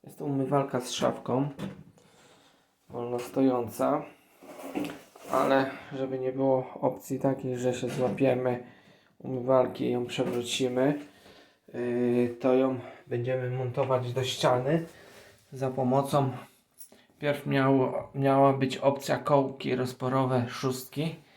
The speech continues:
i przy, przykręcić, ale po przewierceniu płytki, tam jest płyta regipsowa, no i niestety nie ma tam żadnego stelaża.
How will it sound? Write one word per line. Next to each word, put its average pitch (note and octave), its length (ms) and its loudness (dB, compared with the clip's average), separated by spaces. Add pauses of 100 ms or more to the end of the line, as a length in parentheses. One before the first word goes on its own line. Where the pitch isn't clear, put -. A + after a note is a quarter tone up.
(580)
i C3 380 -2
przy, C3+ 480 -2
przykręcić, B2 920 0
ale B2 480 2 (1300)
po C3+ 100 -2
przewierceniu C#3 960 2 (180)
płytki, C#3 640 2 (180)
tam C3+ 180 0
jest B2+ 200 -4
płyta B2+ 520 0
regipsowa, B2 800 0 (600)
no B2+ 120 -6
i C3 60 0
niestety C3+ 440 0
nie C#3 120 0
ma C3 120 2
tam B2+ 220 0
żadnego C3 400 0
stelaża. C3 720 2